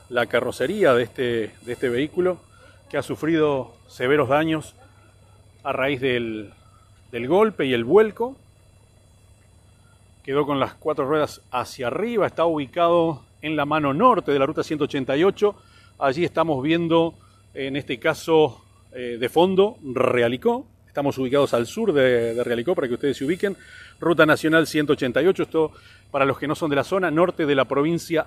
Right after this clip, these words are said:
de La Pampa. Estamos aquí a solamente cinco kilómetros de la provincia de Córdoba. Un tremendo accidente que acaba de, de ocurrir. Choque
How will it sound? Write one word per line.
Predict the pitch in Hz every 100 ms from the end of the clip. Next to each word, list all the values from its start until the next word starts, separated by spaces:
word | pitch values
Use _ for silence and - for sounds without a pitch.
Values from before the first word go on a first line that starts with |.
| 123
de | 165 190
La | 143 131 131
Pampa. | 139 220 180 139 123
Estamos | 165 156 143
aquí | 147
a |
solamente | - 139 147 143
cinco | 170 143
kilómetros | 120 147 160 151 156 147 - -
de | 135 131 127 120 117 110 - _ - - - -
la | 127 123 120
provincia | 127 139 151 160 147 - -
de | 127
Córdoba. | - 190 202 214 247 - _ _ _ _ _ _ _ _ _ - - - _ _ _ _ _ _ -
Un | 151 156 147 135 123 110
tremendo | 180 226 147 127
accidente | 117 147 165 160 127
que | 123
acaba | 117 151 147 135
de, | 123 120 113 107 - - -
de | 131
ocurrir. | 127 180 151 175 202 - - - - - - -
Choque | 190 160 180